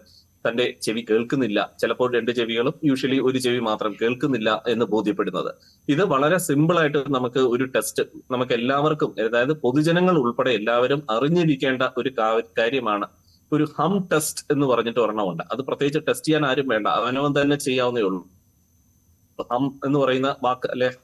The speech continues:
ഹം എന്ന് പറഞ്ഞ മൂള്, മൂളുന്ന സമയത്ത് നമ്മള്, നമ്മളുടെ ഈ ചെവിയിൽ നമുക്ക്, ആ, ആ,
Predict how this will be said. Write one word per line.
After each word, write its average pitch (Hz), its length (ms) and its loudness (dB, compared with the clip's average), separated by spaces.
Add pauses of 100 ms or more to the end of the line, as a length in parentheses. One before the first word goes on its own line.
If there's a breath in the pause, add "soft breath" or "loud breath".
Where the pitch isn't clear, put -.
(140)
ഹം 139 260 0
എന്ന് 147 140 2
പറഞ്ഞ 143 160 0
മൂള്, 156 400 2
മൂളുന്ന 156 360 2
സമയത്ത് 123 500 -2
നമ്മള്, 123 240 0 (340 loud breath)
നമ്മളുടെ 143 260 4
ഈ 135 240 0
ചെവിയിൽ 131 380 0 (440)
നമുക്ക്, 139 580 0
ആ, 113 360 0 (560)
ആ, 110 100 0